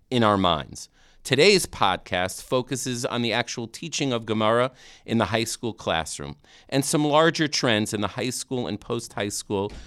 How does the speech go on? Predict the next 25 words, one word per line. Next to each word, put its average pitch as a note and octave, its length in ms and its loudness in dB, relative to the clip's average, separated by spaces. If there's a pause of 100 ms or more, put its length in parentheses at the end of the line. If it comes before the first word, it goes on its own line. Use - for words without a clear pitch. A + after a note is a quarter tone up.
(140)
Torah A#2 300 4
Sheba'al F#2+ 460 2
Peh G2 180 0
world. D#2+ 540 -4 (420)
I C3 140 2
am C3+ 160 4
thrilled D#3 560 0
to A2 100 -10
discuss C3+ 500 0
these B2 280 -4
topics G2+ 500 -2
with G#2 160 -10
Rabbanit F#2+ 560 0 (160)
Lisa A2 360 -2
Schlaf, - 520 -4 (320)
Director C3+ 540 2
of A#2+ 80 -4
Judaic A2+ 360 0
Studies G2 440 -2
at F2+ 160 -4
S - 240 -4
A F#2 60 -2
R F2 100 2
High D#2 140 -6
School. - 380 -12